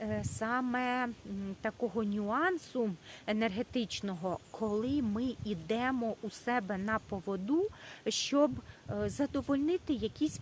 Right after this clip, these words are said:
поточні, е, ситуативні, е, такі от по раху, затемнення на раху, не забуваємо, ситуативні забаганки, спокуси.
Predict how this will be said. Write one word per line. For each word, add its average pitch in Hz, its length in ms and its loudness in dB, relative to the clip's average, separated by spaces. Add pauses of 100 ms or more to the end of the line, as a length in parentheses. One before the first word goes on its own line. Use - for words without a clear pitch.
(120)
поточні, 269 1040 0 (300)
е, 208 140 2
ситуативні, 269 1400 2 (340)
е, 208 340 0 (100)
такі 247 320 2
от 226 160 2 (220)
по 247 180 6
раху, 233 720 4 (120)
затемнення 214 760 2
на 202 240 2
раху, 196 440 2
не 269 160 0
забуваємо, 285 800 -2 (260)
ситуативні 311 1000 2
забаганки, 277 920 0
спокуси. 277 1080 -2